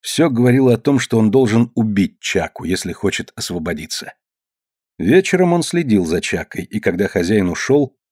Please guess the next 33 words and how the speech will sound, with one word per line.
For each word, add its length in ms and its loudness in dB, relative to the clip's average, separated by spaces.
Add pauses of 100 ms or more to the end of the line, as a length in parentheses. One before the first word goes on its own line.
заметил 560 0
направление. 720 -2 (600)
Конечно, 440 -2
хозяин 500 2
будет 260 -2
петлять, 520 -2
но 140 -2
Изон 320 2
решил, 380 0
что 200 -4
сумеет 500 2
отыскать 520 -2
его 280 -8 (120)
и 80 -4
убьёт. 600 -2 (640)
У 80 0
него 240 2
не 200 4
было 220 2
особой 320 2
любви 320 0
к 80 -10
ночным 400 0
убийствам. 640 -8 (500)
Он 160 2
считал, 320 2
что 160 0
убийство 380 2
спящего — 640 4
это 200 0
подлость 560 0
и 60 -6
трусость, 640 -6